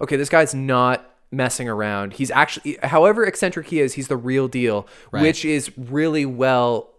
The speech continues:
Speaker 1: uh, exemplified in the way he figured out, uh,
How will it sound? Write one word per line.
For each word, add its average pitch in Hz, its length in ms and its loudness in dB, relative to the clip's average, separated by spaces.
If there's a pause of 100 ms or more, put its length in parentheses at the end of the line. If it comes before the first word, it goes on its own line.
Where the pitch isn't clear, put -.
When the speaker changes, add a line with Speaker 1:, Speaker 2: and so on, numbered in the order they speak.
Speaker 1:
uh, 113 200 -4
exemplified 107 680 -6 (280)
in 127 160 -6
the 123 60 -4
way 113 220 0
he 110 140 -10
figured 117 440 -6
out, 98 360 -4 (500)
uh, 98 320 -4